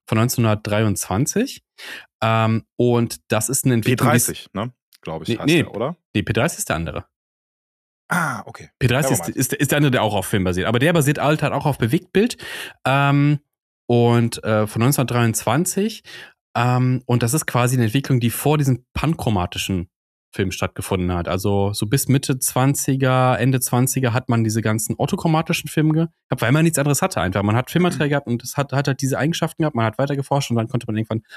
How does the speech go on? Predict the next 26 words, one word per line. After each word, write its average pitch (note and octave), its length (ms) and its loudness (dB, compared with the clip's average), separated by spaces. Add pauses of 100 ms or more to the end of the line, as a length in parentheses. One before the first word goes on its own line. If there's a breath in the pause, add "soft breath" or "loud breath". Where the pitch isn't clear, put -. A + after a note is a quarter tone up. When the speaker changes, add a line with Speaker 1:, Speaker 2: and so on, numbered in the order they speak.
(160 loud breath)
Speaker 1:
panchromatische, F2+ 760 -4 (680 loud breath)
äh, F#2+ 220 -2
nutzen. A#2+ 560 -4
Und, A2+ 520 2 (160)
äh, G#2+ 200 0
tatsächlich C3 340 -2
im A2 100 2
Film D3+ 300 0
hat C3+ 140 0
das - 180 -2
zur - 100 -6
Folge C3+ 320 0
gehabt, G#2+ 380 -2 (720 loud breath)
dass A2 320 -2
man G#2+ 400 0
Leute, C3+ 840 0 (240)
es - 180 -8
war G#2+ 60 0
natürlich - 240 -6
alles F#2 140 -6
schwarz-weiß, - 640 -4 (380 loud breath)
äh, A2+ 220 2
Speaker 2:
Mhm. G2 60 0
Speaker 1:
anders C3+ 280 2
schminken D3+ 480 2
musste, A#2 520 0